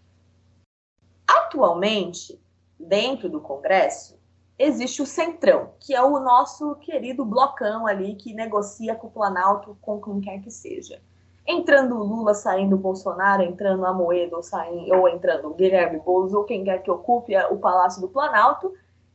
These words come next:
eles vão ter que sentar à mesa pra negociar, porque quem vira presidente precisa de governabilidade, e eles são os reis da casa, até porque são mais de dois por cento do, né, do local.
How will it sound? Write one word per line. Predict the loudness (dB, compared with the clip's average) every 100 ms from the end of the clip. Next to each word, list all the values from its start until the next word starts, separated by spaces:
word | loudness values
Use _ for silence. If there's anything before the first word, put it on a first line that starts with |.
| 2
eles | 2 4
vão | 2 2
ter | -4
que |
sentar | -4 -2 2 2
à | 2
mesa | 0 2 2
pra | 2
negociar, | -2 -4 -4 -6 0 2 2 -4
porque | -14 -4 -2 -2 -8 _ _ _
quem | -4 -2 -2 -6 -6
vira | -2 2 2
presidente | 4 2 2 2 0 -2 -6
precisa | -4 -4 -4 -2
de | 0
governabilidade, | 0 2 2 0 0 0 4 4 2 -2 -8
e | -2 0
eles | 0 -4
são | -2 2 2 0 _
os | 2 2 2
reis | 0 0
da | -2
casa, | -2 2 2 0 -4 -10
até | -10 -8 -10
porque | _ _ -2 -2 -4
são | -4 -4
mais | -2 -2 -2
de | -6
dois | -8 -6 -6
por | -6 -14
cento | -10 -8 -10 -12
do, | -12 -10 -10 -10
né, | -12 -12 _ _ _ _ _ -6
do | 2
local. | 2 4 2 0 -2